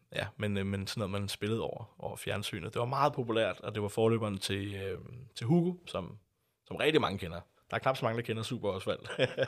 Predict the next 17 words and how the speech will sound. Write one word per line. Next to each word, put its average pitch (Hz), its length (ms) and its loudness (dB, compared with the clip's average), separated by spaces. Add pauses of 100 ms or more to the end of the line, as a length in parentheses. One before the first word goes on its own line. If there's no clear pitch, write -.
(200)
<laughs> - 600 -14
Men, 107 160 2
øh, 95 80 0
ja, 104 160 0 (180)
det, 113 260 4
det 117 60 2
er 120 40 0
noget, 113 280 4
det 120 80 2
har 120 100 2
en 113 60 -2
helt 120 200 0
særlig 98 200 2
plads - 440 -2
i 104 100 -2
vores 98 280 -2
samling. 98 420 -2